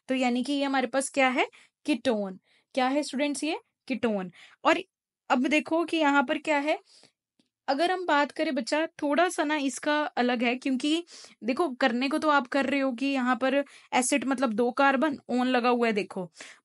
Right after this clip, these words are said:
but यहाँ पर क्या है, एक्चुअल में इसका आपको स्ट्रक्चर याद करना पड़ेगा। There are some exceptions, you know, तो ये भी एक एक्सेप्शन ही है। तो ये इसका स्ट्रक्चर इस तरह से होता है थोड़ा,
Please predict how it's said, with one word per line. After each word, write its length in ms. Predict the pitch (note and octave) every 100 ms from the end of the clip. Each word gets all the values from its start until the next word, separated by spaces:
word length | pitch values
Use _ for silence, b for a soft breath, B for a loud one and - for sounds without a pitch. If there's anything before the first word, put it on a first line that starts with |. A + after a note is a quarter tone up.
| C#4
but 140 | F#4
यहाँ 300 | C#4+ C4+ D4
पर 160 | E4+ E4
क्या 180 | D4 C#4
है, 280 | B3+ B3+
एक्चुअल 320 | A#3+ A3+ D4 D4
में 200 | D4+ D4+
इसका 260 | - C#4+
आपको 200 | C4+ -
स्ट्रक्चर 340 | C#4 A#3 - C4+
याद 320 | A#3+ A3 A3
करना 260 | B3+ B3
पड़ेगा। 300 | B3+ C4+ C#4+
There 220 | F#4 D#4 D#4
are 140 | D#4+
some 220 | D#4 D#4 D4+
exceptions, 600 | B3 B3 G#3+ - D4+ C4
you 100 | C4+
know, 140 | D#4 - B B B D4
तो 100 | E4
ये 260 | D4 D#4+
भी 140 | D4+ F#4
एक 140 | E4+
एक्सेप्शन 580 | B3+ - C4 - D#4 D#4
ही 200 | D#4 D#4+
है। 160 | D#4+ G#4+ B B -
तो 60 |
ये 160 | D#4 E4+
इसका 360 | F4 - - F4
स्ट्रक्चर 440 | - C4+ - D#4+
इस 160 | D4+ -
तरह 220 | B3 A#3
से 140 | A3+
होता 280 | G#3+ F#3+ F#3
है 80 | F3 -
थोड़ा, 180 | F3+